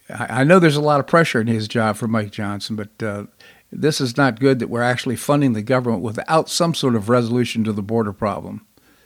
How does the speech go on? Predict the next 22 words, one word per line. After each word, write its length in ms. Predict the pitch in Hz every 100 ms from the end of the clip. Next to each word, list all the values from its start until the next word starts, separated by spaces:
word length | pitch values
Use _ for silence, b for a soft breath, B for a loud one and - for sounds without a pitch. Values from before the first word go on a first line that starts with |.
| b
It 140 | - 98
should 280 | - 147 120
be 160 | 110
resolved. 680 | 98 101 98 107 98 92 - - _ _ _ _ _ _ - B B B B B B -
Well, 140 | 185
a 60 | 190
court 320 | - 214 214
document 500 | 156 180 - 127 120
released 480 | 120 135 123 - - _
Tuesday 920 | - 202 220 131 113 101 90 131 147 _ b b b
shows 380 | - 165 185 -
that 180 | 135 -
Federal 260 | 165 160
Bureau 240 | 123 143 143
of 100 | 123
Investigation 800 | 123 143 - 127 139 139 -
discovered 540 | 120 107 - 131 120 -
cocaine 800 | - 131 - - 196 160 127 139
in 100 | 127
a 60 |
gun 280 | 110 147 190
pouch 460 | 160 120 104 117